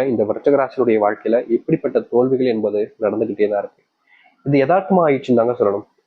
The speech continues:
தினமும், தினமும், தினமும்ன்ற மாதிரி வேதனைக்கு மேல வேதனை, கஷ்டத்துக்கு மேல கஷ்டம்னு பட்டுக்கிட்டே இருக்காங்கங்க. ஆனா எந்த ஒரு விஷயமும் இவருடைய வாழ்க்கையில மாற்றத்தை கொடுக்கல. இது நாள் வரைக்கும் மாறிடும்னு நினைச்ச வாழ்க்கை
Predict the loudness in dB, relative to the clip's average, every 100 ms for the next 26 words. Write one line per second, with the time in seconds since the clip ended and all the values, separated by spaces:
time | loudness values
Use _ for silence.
0 | _ -2 0 2 0 -2 -8 _ -2 0
1 | 0 -2 -4 -2 0 2 0 -2 -2 -4
2 | -8 _ _ 0 0 2 0 2 2 2
3 | 2 0 0 -4 -6 -8 -4 -4 0 2
4 | 2 0 -4 -2 -2 -2 -6 -6 -4 -2
5 | 0 0 0 -2 -4 -4 -6 -10 _ _
6 | _ _ -4 0 2 4 2 2 2 0
7 | 0 0 2 2 2 2 0 -2 -2 0
8 | 0 -2 -4 -2 -4 -6 -18 _ _ -20
9 | -20 _ _ -20 _ _ _ _ _ _
10 | -2 2 2 2 0 -2 -2 -2 -4 _
11 | _ -2 0 0 2 2 0 0 0 0
12 | 0 2